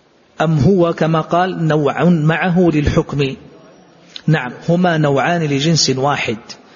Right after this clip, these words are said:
الجنس ما هو؟ الحكم، وتحته أنواع،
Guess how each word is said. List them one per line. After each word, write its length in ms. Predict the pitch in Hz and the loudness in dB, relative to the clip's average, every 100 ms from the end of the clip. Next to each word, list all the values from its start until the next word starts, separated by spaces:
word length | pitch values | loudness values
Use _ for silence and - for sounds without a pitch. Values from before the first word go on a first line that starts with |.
| - - - - | -20 -20 -20 -4
الجنس 460 | 143 147 185 170 180 | -2 2 0 2 0
ما 120 | 185 | 2
هو؟ 320 | 175 156 180 220 - - - - - | 2 2 0 -4 -10 -20 -20 -20 -8
الحكم، 480 | 147 143 202 - 143 | -4 0 0 0 -2
وتحته 600 | 139 170 - 175 170 185 | -2 -4 -2 0 2 2
أنواع، 420 | 185 202 160 - | 4 4 2 -4